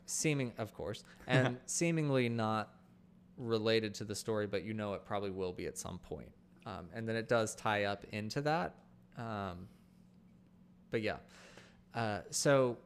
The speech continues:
Speaker 1: for the most part, though, you're pretty much just following this main storyline with, with Bourne. And you're basically just seeing, like, okay, well, of course he's gonna do this next because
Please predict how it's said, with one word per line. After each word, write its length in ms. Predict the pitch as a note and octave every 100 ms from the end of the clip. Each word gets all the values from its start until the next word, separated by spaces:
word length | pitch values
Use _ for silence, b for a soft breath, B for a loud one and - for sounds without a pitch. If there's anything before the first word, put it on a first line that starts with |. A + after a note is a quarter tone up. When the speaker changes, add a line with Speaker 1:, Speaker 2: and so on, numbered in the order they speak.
| -
Speaker 1:
for 240 | - - D3+
the 100 | C3+
most 320 | D#3+ F3 -
part, 260 | C3 A#2
though, 120 | A#2 G#2+
you're 360 | G#2+ A#2+ A#2 - - - -
pretty 220 | - D3+
much 280 | B2+ A#2 -
just 160 | G#2+ -
following 440 | A2+ G#2 G#2 G2+
this 200 | G2 F#2+
main 260 | G#2 G2 F#2+
storyline 640 | - G2+ G2 F#2 F2+ F#2
with, 240 | F2+ - -
with 260 | A2+ G2 -
Bourne. 340 | G2+ F2+ C#2+ E2 - b b b - -
And 500 | F#2 F#2+ F#2 F#2 F#2 - - - - - - - - - -
you're 160 | B2
basically 540 | A#2+ C#3 D#3+ F3 D3 B2+
just 260 | A#2+ -
seeing, 340 | B2+ A2+ A2 G#2+
like, 340 | G2+ G2 -
okay, 280 | A2 A2 G2+
well, 220 | G2+ G#2
of 120 | G#2 -
course 280 | C#3 A#2
he's 140 | - A2
gonna 180 | A2 G#2+
do 140 | G2+
this 240 | B2 C3
next 240 | A2 G#2 -
because 380 | G#2 G#2 F#2+